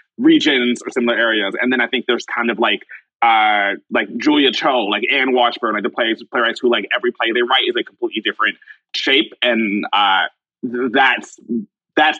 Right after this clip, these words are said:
the thing that excites me as a writer, you know, and that's, I think, why, like, people will come see Exception to the Rule, which is a kind of, uh, a single set, uh, six actors on a stage, just, like, having a feast, acting their asses off play.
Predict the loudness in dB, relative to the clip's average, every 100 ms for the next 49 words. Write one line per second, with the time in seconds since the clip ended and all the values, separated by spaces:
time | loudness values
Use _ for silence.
0 | 0 0 2 2 2 0 -2 -2 0 -2
1 | -4 -2 0 0 0 -2 -4 -4 0 0
2 | 2 2 2 0 0 -2 -4 -6 -6 -8
3 | -6 0 2 2 -2 -4 -10 -20 _ 2
4 | 4 4 2 0 0 0 -2 -4 -2 0
5 | 2 4 4 2 0 -4 -6 -6 -6 -6
6 | -6 -4 -2 0 -2 -6 _ _ _ -2
7 | 0 0 0 -2 -4 -8 _ _ _ _
8 | _ 0 2 2 0 0 0 -2 -4 -2
9 | 0 0 -4 -8 _ -4 -4 -2 -2 0
10 | 0 0 2 0 -4 -2 -2 0 -2 -6
11 | -8 -6 -2 -2 -2 -4 -4 -4 -4 -6
12 | _ _ -4 -2 -2 -2 0 0 -2 -2
13 | -2 -2 -2 -2 0